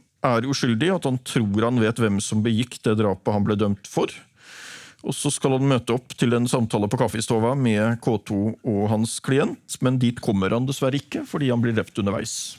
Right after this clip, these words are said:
på veien dit. Så da har vi to, eh, mysterier som er direkte knyttet til familien. Et tredje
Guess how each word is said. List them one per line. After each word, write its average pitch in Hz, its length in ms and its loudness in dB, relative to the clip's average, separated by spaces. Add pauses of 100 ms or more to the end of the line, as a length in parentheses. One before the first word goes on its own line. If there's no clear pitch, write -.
på 110 100 0
veien 101 240 -2
dit. - 280 -8 (760)
Så - 160 0
da 170 220 4
har 151 180 2
vi 165 220 2
to, 165 580 -2
eh, 175 160 2
mysterier 143 400 0
som 151 120 0
er 143 40 0
direkte 139 320 0
knyttet 127 240 0
til 120 80 -2
familien. 135 460 0
Et - 160 -8
tredje 135 560 2